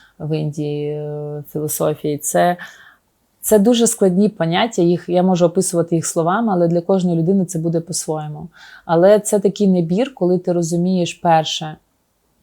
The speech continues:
що в тебе є уніка-, унікального, ти не, це не розумієш, а ти це проживаєш.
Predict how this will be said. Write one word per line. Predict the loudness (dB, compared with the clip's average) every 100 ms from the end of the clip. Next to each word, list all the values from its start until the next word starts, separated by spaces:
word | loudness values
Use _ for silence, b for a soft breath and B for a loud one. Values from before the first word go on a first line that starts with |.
| _ _ _
що | -2
в | -2
тебе | 0 0 2
є | 4 4
уніка-, | 4 0 -2 -6
унікального, | -2 -2 0 2 2 2 -2 -4
ти | -2 0
не, | 2 2
це | -2 -2 0
не | 2
розумієш, | 0 0 2 2 0 -4
а |
ти | -2 -2
це | -2
проживаєш. | -4 -2 -2 0 0 0 -6 -18